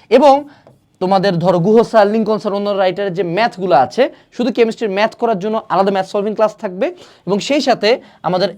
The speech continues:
অ্যাডমিশন এবং একাডেমিকের এমসিকিউ সলভ করার জন্য অ্যাডমিশন পার্টের এমসিকিউ লেভেলের ক্লাসগুলো থাকবে। টোটাল ক্লাস থাকবে আমাদের একশো চব্বিশ plus এবং আমাদের নতুন টিচার প্যানেল সিয়াম আছে,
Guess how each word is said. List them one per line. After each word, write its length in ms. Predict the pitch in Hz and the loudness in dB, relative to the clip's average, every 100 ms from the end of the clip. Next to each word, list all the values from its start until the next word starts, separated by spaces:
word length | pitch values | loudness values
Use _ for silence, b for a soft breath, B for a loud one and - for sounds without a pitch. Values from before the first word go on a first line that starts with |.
| - | -2
অ্যাডমিশন 600 | 180 185 226 - 254 254 254 - | 0 0 -4 -2 -2 -2 -8 -6
এবং 220 | 170 180 | -4 -2
একাডেমিকের 640 | 185 190 208 208 208 220 214 | -2 -2 -4 -4 0 -2 -2
এমসিকিউ 460 | 190 196 - - 233 | -6 -8 -8 -6 -6
সলভ 240 | - 190 185 | -4 -6 -6
করার 220 | 190 175 | -4 -4
জন্য 300 | 160 170 302 b b b | -4 -4 -4 b b b
অ্যাডমিশন 420 | 220 254 254 220 | 0 0 -2 -2
পার্টের 380 | 170 156 170 277 B B | 2 2 2 -2 B B
এমসিকিউ 600 | 226 233 - 175 220 214 208 b - | -4 -4 -6 -6 -4 -4 -6 b 0
লেভেলের 360 | 190 190 185 | 2 4 2
ক্লাসগুলো 420 | 156 165 147 135 131 | 2 0 0 -2 -2
থাকবে। 360 | 123 104 131 - b b b b | -4 -10 -10 -14 b b b b
টোটাল 300 | 214 208 247 | 2 6 4
ক্লাস 300 | 202 214 220 | 6 4 4
থাকবে 240 | 247 208 | -6 0
আমাদের 260 | 220 214 226 | 0 0 0
একশো 280 | 185 170 214 | 0 0 -6
চব্বিশ 540 | 170 214 170 226 - | -4 -4 -2 -4 -6
plus 240 | - 208 - | 2 2 2
এবং 200 | 220 190 | -2 -2
আমাদের 260 | 175 165 165 | -2 -2 -2
নতুন 300 | 165 165 180 | -4 -4 -6
টিচার 240 | 165 185 | -4 -4
প্যানেল 240 | 180 180 | -2 -6
সিয়াম 380 | 190 - 160 151 | -8 -6 -4 -4
আছে, 300 | 151 - 175 | -6 -6 -8